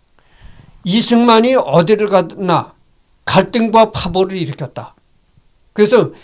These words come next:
이승만은 갈등을 일으키는 화신이었다.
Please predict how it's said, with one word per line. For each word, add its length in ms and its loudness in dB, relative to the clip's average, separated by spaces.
이승만은 760 0
갈등을 600 0
일으키는 680 -4
화신이었다. 960 -2